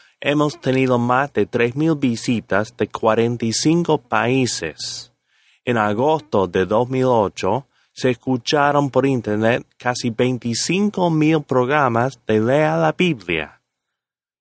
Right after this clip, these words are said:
Todos los programas de Lea la Biblia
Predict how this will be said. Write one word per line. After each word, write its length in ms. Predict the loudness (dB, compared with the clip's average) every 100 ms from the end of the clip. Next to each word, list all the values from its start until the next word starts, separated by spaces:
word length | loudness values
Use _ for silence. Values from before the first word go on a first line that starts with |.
| _
Todos 480 | -4 0 2 0 0
los 140 | -2 -2
programas 580 | 0 0 2 0 0
de 140 | -2 -2
Lea 340 | 2 2 2
la 140 | 2 0
Biblia 640 | 0 -2 0 0 0 -4